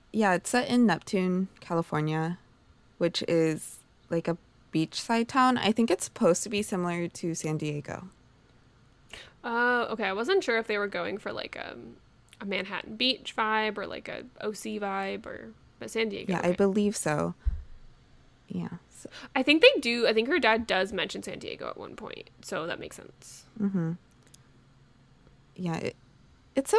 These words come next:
Speaker 1: interesting. A lot of these shows are set in California, like, that we've seen so far.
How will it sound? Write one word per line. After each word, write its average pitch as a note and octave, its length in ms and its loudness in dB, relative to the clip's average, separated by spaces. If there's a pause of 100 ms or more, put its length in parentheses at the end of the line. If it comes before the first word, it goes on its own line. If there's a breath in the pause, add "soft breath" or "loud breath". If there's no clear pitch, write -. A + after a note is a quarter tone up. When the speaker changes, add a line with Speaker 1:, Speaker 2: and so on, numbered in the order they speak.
Speaker 1:
interesting. D#4+ 400 2
A F#3+ 80 4
lot F#3+ 180 6
of A4+ 100 6
these G#4+ 200 8
shows A3+ 340 4
are A3+ 160 6
set F#3+ 280 4
in F#3+ 120 4
California, E3+ 680 0 (580)
like, E3+ 180 -2 (180)
that F3 160 4
we've F3 120 4
seen E3 220 0
so F#3+ 160 0
far. E3+ 380 0